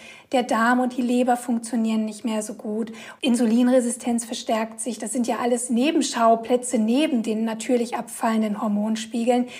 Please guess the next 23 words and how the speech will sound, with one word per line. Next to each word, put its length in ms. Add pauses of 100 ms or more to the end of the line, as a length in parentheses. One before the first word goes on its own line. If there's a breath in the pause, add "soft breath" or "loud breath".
(140 loud breath)
die 60
dafür 300
sorgen, 560 (240 loud breath)
dass 180
wir 260 (460 loud breath)
diese 180
Veränderung 600
nicht 160
mehr 120
so 140
gut 320
ausbalancieren 920
können. 400 (680 loud breath)
Und 580
das 140
ist 300
ein 180
weiterer 440 (240)
wichtiger 480
Grund, 420 (400 loud breath)
ähm, 520
dass 200
Frauen 560